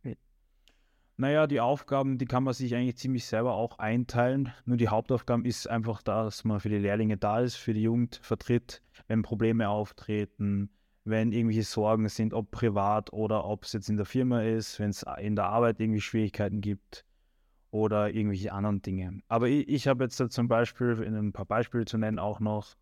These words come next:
ich habe jetzt da eingeführt für Lehrlinge einen Lehrlingsausflug. Den machen wir jetzt jährlich immer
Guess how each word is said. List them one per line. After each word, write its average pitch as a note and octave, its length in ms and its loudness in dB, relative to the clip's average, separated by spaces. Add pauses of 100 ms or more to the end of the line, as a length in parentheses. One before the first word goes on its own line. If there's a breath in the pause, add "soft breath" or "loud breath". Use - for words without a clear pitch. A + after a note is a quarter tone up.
(540 soft breath)
ich A2+ 100 0
habe A2 100 4
jetzt G#2 140 -4
da A#2+ 120 2
eingeführt B2 640 2
für - 180 -2
Lehrlinge A2+ 680 2
einen G2+ 200 -2
Lehrlingsausflug. C3+ 760 0
Den A2 140 2
machen G2+ 200 2
wir G2+ 60 2
jetzt G2 200 -2
jährlich C3 500 0
immer A2+ 320 0